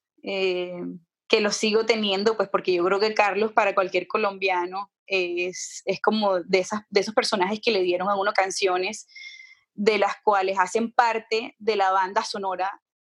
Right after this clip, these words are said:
de nuestras vidas. O sea, todos nos acordamos de una canción de Carlos que te acompañó en una tusa, o una, o una, <laughs> o un, o una de una rumba, o una de un concierto, o una,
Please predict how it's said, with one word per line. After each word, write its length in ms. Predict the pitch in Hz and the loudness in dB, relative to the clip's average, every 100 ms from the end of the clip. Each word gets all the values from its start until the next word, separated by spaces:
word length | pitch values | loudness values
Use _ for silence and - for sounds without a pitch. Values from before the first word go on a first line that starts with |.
| _ | _
de 380 | _ 185 190 202 | _ -6 -2 -2
nuestras 360 | 190 185 - 165 | -4 -8 -10 -4
vidas. 420 | 233 311 240 - | -2 0 -4 -4
O 20 | - | 0
sea, 240 | 262 247 - | 0 0 0
todos 160 | 226 | 2
nos 160 | 262 311 | 0 0
acordamos 600 | 277 226 214 214 226 240 | 0 -2 -2 -2 -2 -4
de 80 | 226 | -4
una 140 | 226 | -6
canción 340 | 233 226 226 220 | -6 -6 -6 -6
de 100 | 220 | -2
Carlos 240 | 220 240 | 0 0
que 80 | 240 | -2
te 80 | 233 | -4
acompañó 520 | - 202 196 190 202 214 | -6 -6 -6 -4 -4 -2
en 80 | 226 | 0
una 160 | 226 | 0
tusa, 400 | 226 254 247 247 | 0 -4 0 0
o 60 | 233 | 0
una, 100 | 220 | -2
o 480 | 233 226 226 240 226 | -4 -6 -6 -2 -2
una, 140 | 220 | 0
<laughs> 280 | 226 285 247 | 0 0 -2
o 100 | 247 | -2
un, 120 | 220 220 | -2 0
o 220 | 254 226 220 | 2 2 0
una 180 | 226 | 0
de 80 | 233 | 0
una 180 | 240 240 | 0 0
rumba, 420 | 240 269 285 285 | 2 0 2 2
o 80 | 240 | 2
una 160 | 233 233 | 0 -2
de 80 | |
un 140 | 254 254 | -4 -2
concierto, 640 | 254 254 - 269 302 302 | -2 -2 0 0 0 0
o 300 | 285 247 240 | 0 0 -2
una, 180 | 247 262 | -4 -12